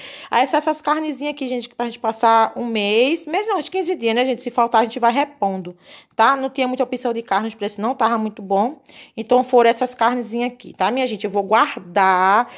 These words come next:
tudo no saquinho, eu vou congelar e depois eu vou mostrar pra vocês que aqui tá as comprinhas que a gente comprou lá no supermercado também, que é as compras de cereais, que também foi só pra repor, tá, minha gente? Então, minha gente, essas foram as comprinhas pra reposição aqui do mês de setembro,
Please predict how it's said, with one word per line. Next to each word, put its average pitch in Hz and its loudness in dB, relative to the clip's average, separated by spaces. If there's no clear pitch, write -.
tudo 339 -2
no 339 -2
saquinho, 294 2
eu 247 -4
vou 254 2
congelar 254 4
e - -10
depois 254 0
eu 247 -2
vou 247 0
mostrar 233 0
pra 220 0
vocês 226 -4
que 214 -4
aqui - -6
tá 208 0
as 202 -2
comprinhas 202 -8
que 214 -4
a 208 -2
gente 202 -10
comprou 190 -8
lá 185 0
no 190 -4
supermercado 202 -2
também, 190 -4
que - -6
é 196 4
as 202 0
compras 208 -6
de 202 -8
cereais, 196 0
que 196 -12
também 196 -6
foi 196 -6
só 202 -4
pra 214 -2
repor, 233 -2
tá, 190 -2
minha 277 -4
gente? 233 -6
Então, - -14
minha 226 0
gente, 196 -6
essas 196 -2
foram - -4
as 196 -6
comprinhas 196 -6
pra 196 -4
reposição 196 -4
aqui 196 -4
do 180 -8
mês 196 -4
de - -20
setembro, 196 -2